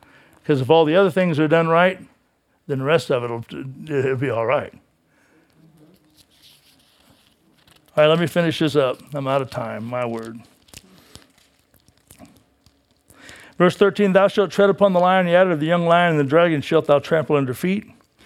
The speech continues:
Because he has set his love upon me, therefore will I deliver him. I will set him on high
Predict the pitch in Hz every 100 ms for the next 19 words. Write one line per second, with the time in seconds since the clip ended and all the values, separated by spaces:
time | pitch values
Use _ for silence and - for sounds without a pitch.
0 | - - - 165 160 202 180 - 254 196
1 | 180 170 180 - 220 196 160 151 202 175
2 | 160 208 226 165 131 117 131 - - -
3 | - - 170 240 247 202 196 185 165 180
4 | 170 139 151 151 190 147 113 113 98 107
5 | 120 _ - - - 175 196 185 - -
6 | 254 208 233 220 208 190 226 247 151 143
7 | 160